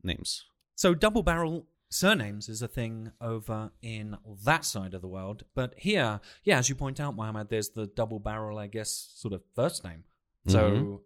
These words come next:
Speaker 2: uh, and actually we'll get to this in a minute, but it's quite popular here
Speaker 1: Mm-hmm.
Speaker 2: in Iran. So Ahmad Reza,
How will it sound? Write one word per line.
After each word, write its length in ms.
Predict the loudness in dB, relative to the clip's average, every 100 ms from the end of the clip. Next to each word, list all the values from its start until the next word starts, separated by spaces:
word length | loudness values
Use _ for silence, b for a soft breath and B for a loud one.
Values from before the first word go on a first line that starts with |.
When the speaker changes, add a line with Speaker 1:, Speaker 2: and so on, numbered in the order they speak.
| _ _
Speaker 2:
uh, 380 | -8 -6 -6 -8 -12 -10
and 80 | -6
actually 280 | -4 -2 -2
we'll 120 | -2
get 200 | -2 -4
to 100 | -6
this 180 | -8 -8
in 80 |
a 20 | -6
minute, 200 | -6 -6
but 100 | -14
it's 80 |
quite 160 | -12 -12 _ _
popular 400 | -4 -2 -2 -4 -14 _ 4
here 160 | 8
Speaker 1:
Mm-hmm. 440 | 8 8 4 _ -10
Speaker 2:
in 60 |
Iran. 320 | -6 -4 -4
So 460 | -8 -6 -6 -8 -12 _ -10
Ahmad 340 | -8 -8 -6
Reza, 420 | -4 -2 -2 -4